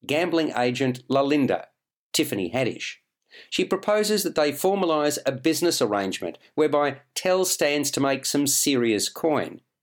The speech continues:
He turns her down, comfortable with the low-key existence he has. A chance encounter with a young man at a security conference soon changes that.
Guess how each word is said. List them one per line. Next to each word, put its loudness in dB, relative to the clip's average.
He -2
turns 2
her 4
down, 0
comfortable -2
with 0
the -2
low-key 2
existence -2
he -2
has. -2
A 0
chance 0
encounter 0
with -2
a 2
young 2
man 2
at 0
a 2
security 0
conference -4
soon 0
changes 0
that. -6